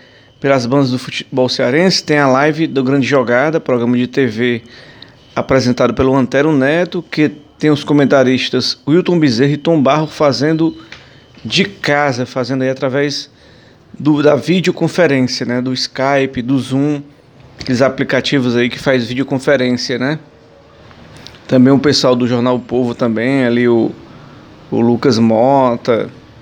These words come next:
o André Almeida, o Fernando Graziani, todos fazendo de casa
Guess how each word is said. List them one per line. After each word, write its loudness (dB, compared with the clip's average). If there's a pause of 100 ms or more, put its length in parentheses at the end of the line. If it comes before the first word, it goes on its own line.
o -2
André 2
Almeida, 2 (920)
o -2
Fernando 2
Graziani, 0
todos -4
fazendo 0
de -4
casa 0